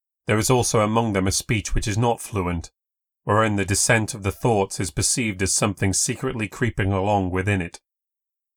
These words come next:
The evil spirits associated with man are, indeed, from the hells, but when with man, they are not then in hell, but are taken out thence. The place where they are then is in the midst between heaven and hell, and is called the world of spirits,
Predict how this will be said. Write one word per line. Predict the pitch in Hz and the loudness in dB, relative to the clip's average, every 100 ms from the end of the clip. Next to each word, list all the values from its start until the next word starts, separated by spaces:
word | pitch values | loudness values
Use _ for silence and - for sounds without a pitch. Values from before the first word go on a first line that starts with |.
| _ - | _ 0
The | |
evil | 120 156 151 | 2 4 2
spirits | - - 139 110 - | 2 2 2 0 -2
associated | - 131 117 - 110 - | 0 2 0 0 0 0
with | 107 95 | -2 0
man | 110 101 95 | 2 4 4
are, | 95 92 101 | 4 2 2
indeed, | 95 117 107 92 | 0 0 0 -2
from | - 110 101 | 0 2 4
the | 95 | 2
hells, | 104 95 82 76 - _ _ _ _ _ | 4 2 0 -8 -20 _ _ _ _ _
but | 110 104 | 0 4
when | 135 139 | 4 4
with | 139 123 | 2 0
man, | 98 92 95 | 2 2 2
they | 101 | 2
are | 98 | 2
not | 104 117 - | 2 0 2
then | 104 107 | 0 0
in | 113 120 107 | 0 -2 -2
hell, | - 90 85 - _ _ | -2 -2 -2 -6 _ _
but | 107 | 2
are | 101 | 4
taken | 101 123 110 110 | 4 -2 0 0
out | 104 98 98 | 0 -2 0
thence. | 104 90 - - - _ _ _ - | -2 -2 -6 -8 -12 _ _ _ -2
The | |
place | - 127 139 - | 2 4 4 2
where | 131 120 | 2 4
they | 117 117 | 4 6
are | 113 110 | 6 6
then | 117 101 | 4 4
is | 95 90 | 2 0
in | 104 | 0
the | 98 | 2
midst | 104 113 - - | 2 0 -4 -6
between | 98 117 101 | -4 0 2
heaven | 92 110 101 | 2 2 2
and | 107 101 | 2 2
hell, | 95 87 82 _ _ _ - | 2 2 0 _ _ _ -2
and | 101 | -2
is | - | 0
called | - 117 101 | 0 0 0
the | |
world | 101 107 101 | 0 2 2
of | 95 | 0
spirits, | - - 113 92 - - - | -2 0 2 0 -2 -10 -12